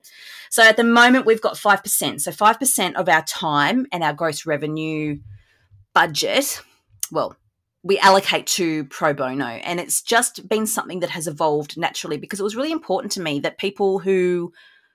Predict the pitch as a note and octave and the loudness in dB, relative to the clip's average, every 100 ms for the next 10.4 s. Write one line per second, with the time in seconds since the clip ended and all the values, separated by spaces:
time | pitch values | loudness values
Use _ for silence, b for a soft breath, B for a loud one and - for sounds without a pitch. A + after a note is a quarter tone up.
0 | b D#3+ F#3+ A3 A3+ G#3+ D#3 D#3+ F3 - | b -4 2 4 4 0 0 0 -2 -4
1 | E3+ F3 A3+ B3 A3+ D3+ D#3+ F#3+ F3 D#3+ | -4 -2 0 0 2 2 0 -2 -4 -6
2 | E3+ - D3 C#3+ C#3+ D3+ D3+ F#3+ G3+ F#3+ | -10 -6 -6 -6 -8 -8 -6 -4 -4 0
3 | - E3 E3+ F3+ E3 D#3+ D3+ C#3+ D3 D3 | 0 0 -4 -6 -6 -4 -4 0 2 4
4 | D3 D3 C#3+ D3 C#3+ C#3+ C#3 C3 C#3 - | 2 0 -4 -2 -2 -4 -8 -8 -8 -8
5 | E3+ E3 - - D3+ D3 C3+ _ C#3+ D3+ | -8 -8 -12 -10 -8 -8 -10 _ -18 -6
6 | D3+ E3 D3 D3 D#3 D3+ D#3 D3+ - b | 2 4 4 0 -10 -6 -4 -4 -12 b
7 | b b _ - - - G3 - - E3+ | b b _ -8 -8 -4 -6 -6 -8 -6
8 | C3+ C#3 D3+ D#3 D#3 - F3 E3+ - D#3+ | -6 -6 -8 -10 -12 -8 -8 -6 -8 -8
9 | E3+ D#3 - D3 D3 - D3+ C#3+ C#3+ C#3 | -10 -12 -12 -10 -10 -8 -12 -8 -8 -8
10 | B2+ - C#3+ | -12 -10 -10